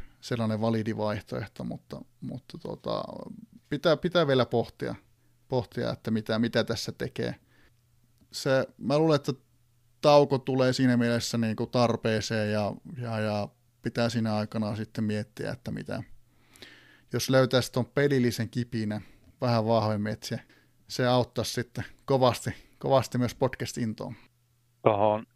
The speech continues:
Speaker 2: tohon on semmoinen lääke, että rupeat pärjäämään, niin se on kaikki kivempaa.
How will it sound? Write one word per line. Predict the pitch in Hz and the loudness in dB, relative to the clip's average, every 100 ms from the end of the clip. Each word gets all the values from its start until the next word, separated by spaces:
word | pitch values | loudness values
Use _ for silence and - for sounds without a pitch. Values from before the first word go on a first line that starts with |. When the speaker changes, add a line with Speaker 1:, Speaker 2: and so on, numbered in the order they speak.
| - | 4
Speaker 2:
tohon | 127 117 117 | 6 6 4
on | |
semmoinen | 117 131 127 123 | 0 2 4 6
lääke, | 123 | 6
että | 117 131 | 4 0
rupeat | 135 143 135 - | 2 4 4 8
pärjäämään, | 143 139 127 117 110 110 110 | 8 8 4 2 2 -2 -2
niin | 110 | -4
se | - | -4
on | 113 | -2
kaikki | - 117 - 117 | 2 2 2 0
kivempaa. | 120 113 101 - 95 | 2 2 -2 -2 -2